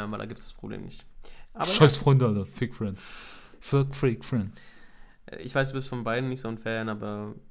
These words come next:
Speaker 1: McDonald's oder Burger King?
Speaker 2: Ja, eher Burger King. Aber, aber, aber warte, warte, schwierig. Auf der einen Seite, ähm,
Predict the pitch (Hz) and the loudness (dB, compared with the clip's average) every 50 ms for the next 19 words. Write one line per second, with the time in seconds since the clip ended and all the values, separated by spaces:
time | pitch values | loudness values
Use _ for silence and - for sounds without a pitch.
0 | - - - 120 120 117 151 156 165 165 - 131 117 110 110 110 107 110 107 - | -14 -6 -4 -4 -2 -2 -2 -2 -2 -2 -2 -2 -2 -2 -2 -2 -4 -4 -6 -8
1 | 113 117 123 - - - - - - - - - - - 95 98 92 90 90 87 | -8 -8 -8 -8 -10 -10 -12 -14 -14 -14 -12 -12 -12 -10 -8 -8 -6 -6 -6 -8
2 | 87 87 90 90 85 87 92 - 120 - - 87 90 95 92 - - - - - | -8 -8 -8 -6 -6 -6 -8 -8 -10 -10 -12 -12 -12 -12 -14 -14 -16 -16 -14 -14
3 | - - - - - - - - - - - 123 - - 143 131 120 156 147 151 | -14 -14 -14 -16 -20 -18 -18 -18 -8 -4 -4 -2 0 2 2 2 2 2 2 0
4 | 143 175 160 117 113 127 139 139 113 104 90 87 - - 120 117 107 101 101 - | 0 0 -2 -2 -2 -2 0 2 2 0 0 -2 -4 -4 -2 -2 -2 -2 -4 -6
5 | - - - - - 107 101 117 123 131 117 120 113 - - 110 90 104 104 101 | -10 -12 -8 -4 0 2 4 4 6 6 8 6 6 6 4 2 2 4 4 4
6 | 101 98 98 98 95 - | 4 2 2 0 -2 -6